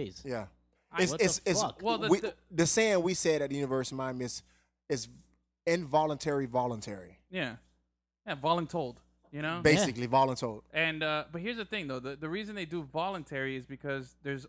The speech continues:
Speaker 3: only a certain number of days due to the collective bargaining and all this
Speaker 1: That
Speaker 3: stuff
Speaker 1: they're
Speaker 3: that they're
Speaker 1: allowed, yes.
Speaker 3: allowed to do stuff, so they have to do things under different terminology.
Speaker 1: Mm-hmm.
Speaker 3: But if you are a guy who sat out a whole year, like he did last season, because you wanted to get paid, you got paid.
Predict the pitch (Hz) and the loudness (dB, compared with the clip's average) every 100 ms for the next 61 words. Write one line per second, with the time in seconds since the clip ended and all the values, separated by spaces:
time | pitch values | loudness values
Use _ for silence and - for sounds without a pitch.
0 | - 151 175 165 - - 156 151 139 139 | -10 -8 -6 -8 -10 -8 -8 -8 -8 -8
1 | 139 147 - 117 117 123 131 139 135 - | -8 -8 -10 -12 -12 -6 -4 -6 -10 -16
2 | _ _ 135 139 127 131 123 127 120 127 | _ _ -8 -6 -6 -6 -10 -10 -12 -4
3 | 143 143 143 143 143 135 135 131 117 135 | -2 -2 -6 -6 -6 -6 -8 -6 -4 0
4 | 120 117 113 135 123 135 139 139 143 143 | 0 0 -2 -2 0 0 0 -2 -6 -10
5 | - 147 - 123 127 131 131 135 139 135 | -8 -8 -6 -8 -8 -12 -12 -12 -10 -14
6 | - _ _ 127 127 131 131 127 123 160 | -16 _ _ -8 -6 -8 -10 -10 -6 -6
7 | 180 165 170 165 127 127 151 - - 240 | -6 -6 -8 -8 -14 -12 -14 -12 0 2
8 | 165 - _ _ _ - 262 254 175 208 | 2 0 _ _ _ -4 -4 -4 -8 -2
9 | 226 214 190 147 127 117 - _ 175 - | 0 0 0 -4 -6 -8 -14 _ -12 -6
10 | 233 247 226 156 147 123 123 95 - _ | -4 -2 -2 -2 -4 -4 -8 -10 -20 _
11 | 117 - 127 127 117 117 - 123 117 120 | -18 -14 -8 -6 -6 -12 -14 -14 -12 -14
12 | 120 127 120 131 131 131 123 120 120 113 | -8 -6 -6 -4 -2 -2 -6 -10 -10 -12
13 | 117 _ _ _ - 220 208 185 - 123 | -14 _ _ _ -12 -4 -4 -4 -8 -12
14 | 117 120 | -10 -10